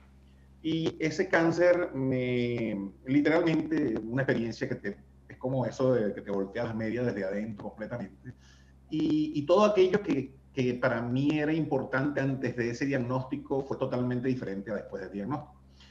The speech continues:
Y empecé un proceso que, que llamé Mi Camino de Sanación, hasta que finalmente me, ese, ese, esa enfermedad me, me hizo emigrar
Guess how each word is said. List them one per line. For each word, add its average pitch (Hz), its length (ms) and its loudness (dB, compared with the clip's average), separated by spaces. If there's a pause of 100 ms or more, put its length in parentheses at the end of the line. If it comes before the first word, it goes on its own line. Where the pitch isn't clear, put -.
Y 175 40 -2
empecé 170 300 2
un 208 120 6
proceso 247 520 4
que, 107 380 0 (680)
que 113 320 -2
llamé 123 300 4
Mi 151 100 2
Camino 135 400 2
de 147 80 -2
Sanación, 120 640 -4 (340)
hasta 139 160 0
que 139 80 0
finalmente 160 880 0
me, 120 140 0
ese, 131 560 -2
ese, 131 680 -2 (600)
esa - 160 -6
enfermedad 123 840 -2
me, 113 380 -6
me 113 140 -4
hizo 120 200 -2
emigrar 120 600 0